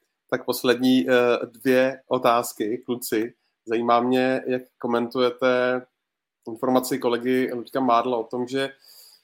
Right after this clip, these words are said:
Jaroslav Šilhavý a celý jeho realizák nedostal předpokládané odstupné přes šest milionů korun, ale z rozhodnutí, eh,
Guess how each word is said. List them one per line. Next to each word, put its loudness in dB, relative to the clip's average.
Jaroslav 0
Šilhavý -2
a 0
celý -4
jeho 0
realizák 2
nedostal -2
předpokládané 0
odstupné -4
přes -8
šest -10
milionů 0
korun, -2
ale 0
z -8
rozhodnutí, -2
eh, -8